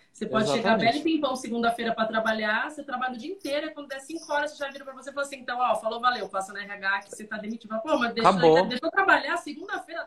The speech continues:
Speaker 1: toda pra depois me mandar embora." Então não é, não é
Speaker 2: <laughs> Sacanagem,
Speaker 1: garantia de
Speaker 2: né,
Speaker 1: nada,
Speaker 2: gente?
Speaker 1: né?
Speaker 2: É, isso é
Speaker 1: Não
Speaker 2: ótimo.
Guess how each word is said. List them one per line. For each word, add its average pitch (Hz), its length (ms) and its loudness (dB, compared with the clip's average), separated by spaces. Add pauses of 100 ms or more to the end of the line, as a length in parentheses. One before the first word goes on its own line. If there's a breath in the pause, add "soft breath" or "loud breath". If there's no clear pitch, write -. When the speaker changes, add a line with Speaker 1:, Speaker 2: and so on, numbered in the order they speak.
Speaker 1:
toda 277 340 -10 (340)
pra 269 120 -10
depois 302 200 -8
me 330 80 -2
mandar 269 200 -4
embora." 233 360 -8 (300)
Então 240 180 -8
não 262 200 -6
é, 247 80 -2
não 254 260 -4
é 233 40 0
Speaker 2:
<laughs> 220 40 8
Sacanagem, 131 800 8
Speaker 1:
garantia - 0 -
de 135 60 2
Speaker 2:
né, 135 80 8
Speaker 1:
nada, 131 180 6
Speaker 2:
gente? - 280 -2
Speaker 1:
né? 131 80 2 (200)
Speaker 2:
É, 131 40 0
isso 135 180 -6
é - 20 0
Speaker 1:
Não 139 80 4
Speaker 2:
ótimo. 117 320 0